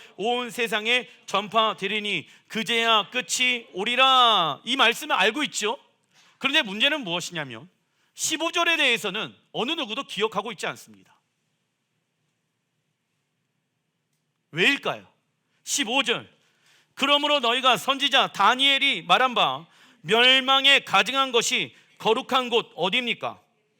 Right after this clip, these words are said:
예루살렘 성전에 선 것을 보거든 읽는 자는 깨달을진저." 예수와 당시 유대인들은요, 다니엘서의 예언은 이미 이백 년 전에, 이백 년 전이라고 하면은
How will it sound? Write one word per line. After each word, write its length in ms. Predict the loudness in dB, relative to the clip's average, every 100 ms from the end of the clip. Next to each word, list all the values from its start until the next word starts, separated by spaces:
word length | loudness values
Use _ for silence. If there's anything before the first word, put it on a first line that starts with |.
| _ _ _
예루살렘 600 | -2 0 2 2 4 2
성전에 420 | 2 -2 2 2
선 220 | 2 -2 -4
것을 280 | -4 -4 -6
보거든 520 | -4 -2 -2 -4 -8 _ _ _ _ _
읽는 380 | -10 -8 -4 0
자는 340 | 2 2 0 -6 _ _ _ _ _ _ _
깨달을진저." 760 | -2 0 0 0 -6 -12 -18 _ _ _
예수와 420 | 2 2 4 4
당시 460 | 4 4 -2 -2 -2
유대인들은요, 680 | 0 0 0 -4 -6 -12 -18 _ _ _ _ _ _
다니엘서의 720 | 0 2 4 4 4 2 2
예언은 420 | 4 2 2 -2 -4
이미 240 | -6 -4
이백 440 | -6 -6 -4 -2 -2
년 220 | -2 -2
전에, 400 | -2 -4 -6 -8
이백 280 | -8 -4 -2
년 200 | 0 -2
전이라고 420 | -2 -2 -2 0
하면은 400 | -2 -2 -2 -2